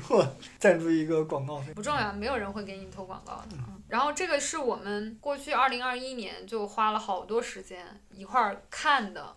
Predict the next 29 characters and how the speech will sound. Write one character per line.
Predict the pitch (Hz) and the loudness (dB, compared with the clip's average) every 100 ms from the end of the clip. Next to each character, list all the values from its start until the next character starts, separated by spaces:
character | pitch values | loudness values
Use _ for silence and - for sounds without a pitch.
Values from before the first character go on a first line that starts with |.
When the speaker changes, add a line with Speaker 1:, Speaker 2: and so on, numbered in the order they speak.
| - | -12
Speaker 2:
玩 | 196 196 | 0 2
儿 | 175 196 | 2 -4
的， | 208 185 - | -6 -8 -10
就 | 254 | -10
是 | 220 | -8
整 | - 190 | -6 0
个 | 233 | 6
二 | 254 285 | 8 6
零 | 240 247 | 4 2
二 | 247 | 0
一 | 247 254 | 0 -6
年， | 214 185 202 | -6 -6 -6
我 | |
们 | 202 196 - | -8 -10 -10
就 | 262 | -4
是 | 247 | -2
回 | 240 208 220 | -2 -2 -2
想 | 247 196 | -2 -4
一 | 196 | -6
下， | 208 | -6
就 | 208 | -6
是 | 214 | -8
我 | |
们 | 202 190 | -6 -8
好 | - 220 185 | -4 -2 -2
多 | - 220 | 0 0
时 | 240 - 196 | 0 -4 -10
间 | 185 175 175 170 - - | -10 -12 -12 -16 -20 -20
去 | - 196 175 143 | -16 -12 -12 -12